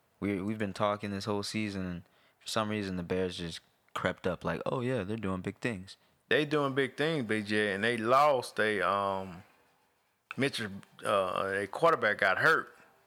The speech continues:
Speaker 2: and so
Speaker 1: Hmm.
Speaker 2: they played this, this Thursday. They played with a, uh, I mean, not Thursday. I'm sorry. Yesterday they played
Speaker 1: Hmm.
Speaker 2: with a backup.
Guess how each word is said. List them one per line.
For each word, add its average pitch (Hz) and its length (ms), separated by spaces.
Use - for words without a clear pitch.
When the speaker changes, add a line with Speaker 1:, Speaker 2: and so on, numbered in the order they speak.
Speaker 2:
and 92 140
so 110 140
Speaker 1:
Hmm. 104 60
Speaker 2:
they 131 120
played 131 460
this, 120 140
this - 280
Thursday. 147 400
They 113 160
played 120 360
with 104 260
a, 98 260
uh, 85 300
I 117 80
mean, 113 140
not 110 240
Thursday. 113 320
I'm 107 80
sorry. 104 360
Yesterday 117 720
they 123 140
played 127 360
Speaker 1:
Hmm. 107 80
Speaker 2:
with 110 180
a 104 60
backup. 139 680